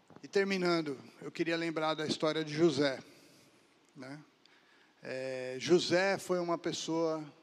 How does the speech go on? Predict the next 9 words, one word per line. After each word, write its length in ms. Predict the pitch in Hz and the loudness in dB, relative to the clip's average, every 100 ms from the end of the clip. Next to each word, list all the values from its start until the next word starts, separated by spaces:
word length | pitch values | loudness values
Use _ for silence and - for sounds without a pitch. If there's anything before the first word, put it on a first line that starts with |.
| - - - - - - _ _ _ _ - - _ - - _ _ _ _ _ _ _ _ 113 | -20 -20 -20 -20 -20 -20 _ _ _ _ -20 -20 _ -20 -20 _ _ _ _ _ _ _ _ -2
rejeitada, 760 | 170 160 175 170 151 131 117 113 113 | 2 2 0 0 -2 -2 -6 -12 -8
rejeitada 580 | 131 135 147 156 151 151 | -2 0 0 0 0 0
pelos 240 | 160 147 165 | 0 2 2
seus 260 | 156 143 | 2 4
irmãos, 760 | 151 151 151 139 - - - - _ _ _ _ _ - - - _ - | 2 2 0 0 -4 -6 -8 -14 _ _ _ _ _ -20 -20 -20 _ -20
né? 180 | 123 123 139 _ _ - - _ _ _ _ _ _ _ 143 | -20 -18 -20 _ _ -20 -20 _ _ _ _ _ _ _ -10
Ele 280 | 123 135 | -2 2
era 440 | 139 143 143 135 123 - - - - _ _ _ _ _ _ _ - | 4 4 4 2 -4 -12 -20 -20 -20 _ _ _ _ _ _ _ -4
novo, 600 | 151 160 180 160 208 208 | 4 6 6 4 0 -4